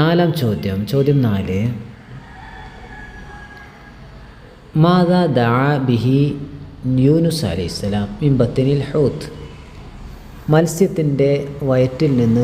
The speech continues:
യൂനുസ് നബി അലൈഹിസ്സലാം എന്താണ് ദുആ ചെയ്തത്? ലാ ഇലാഹ ഇല്ല അൻത സുബ്ഹാനക ഇന്നി കുന്തു മിനൽ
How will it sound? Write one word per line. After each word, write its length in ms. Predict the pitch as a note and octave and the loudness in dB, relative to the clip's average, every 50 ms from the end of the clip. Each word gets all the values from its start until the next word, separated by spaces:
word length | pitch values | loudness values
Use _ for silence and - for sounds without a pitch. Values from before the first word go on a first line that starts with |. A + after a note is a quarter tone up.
| B2 B2+ | 4 4
യൂനുസ് 340 | C#3 D3 D#3+ D#3+ D#3 D#3 D#3 C#3+ | 4 4 4 2 0 0 2 2
നബി 160 | C3 A#2+ A#2+ A2+ | 2 4 2 2
അലൈഹിസ്സലാം 460 | G#2+ G#2+ G#2 G#2 - G#2 G#2 G#2+ G#2 G#2 - C3+ | 2 2 0 -2 0 0 0 0 0 0 2 2
എന്താണ് 440 | C3 C3+ C#3 B2+ B2 A2 G2+ G2+ A2+ A#2+ - - - B2 | 2 2 2 2 2 2 2 2 0 0 -2 -4 -4 -2
ദുആ 160 | A2 G#2 G2+ G2 G#2 - | 0 0 0 0 -2 -4
ചെയ്തത്? 340 | - - F2+ - - - - - - - - - - - - - - - - - - - - - B2 A#2+ | -4 -8 -6 -6 -8 -8 -10 -12 -18 -20 -20 -20 -20 -20 -20 -20 -20 -20 -20 -20 -20 -10 -2 2 2 4
ലാ 140 | A#2+ A#2 A2+ A2 A2+ - D3 D#3 | 4 4 2 0 0 0 2 4
ഇലാഹ 320 | D#3+ E3 D#3+ D#3+ D3+ D3 D3+ C#3 - E3 | 4 4 4 4 4 2 2 0 0 0
ഇല്ല 180 | E3 D#3+ C3+ A#2 A2+ A2 G#2+ - D#3 | 0 2 2 2 2 2 0 0 0
അൻത 260 | D#3+ D#3+ C#3 - - A#2 A#2 A#2 B2 - - - - - - - - - - | 0 0 0 2 2 4 4 2 0 -4 -10 -18 -20 -20 -20 -20 -20 -6 -2
സുബ്ഹാനക 880 | - F3+ D3+ C3 A#2+ - C#3+ D#3 D3+ C3+ B2+ B2+ D3 D#3 D3+ - C3 - - D#3 | 0 2 2 2 0 0 -2 -2 0 0 2 2 0 0 0 0 -2 0 2 2
ഇന്നി 360 | E3 D3+ C3+ B2 A#2+ A#2 A2+ A2+ A2 A#2 A#2 - - | 4 4 4 4 6 6 4 4 4 2 0 0 2
കുന്തു 420 | F3 E3+ D#3+ D#3 D3+ D#3 - B2+ B2 A#2 A#2 | 2 4 4 4 2 2 2 2 4 4 4
മിനൽ 320 | A2+ A2 A2 A2 A2+ A2 | 4 4 4 2 2 2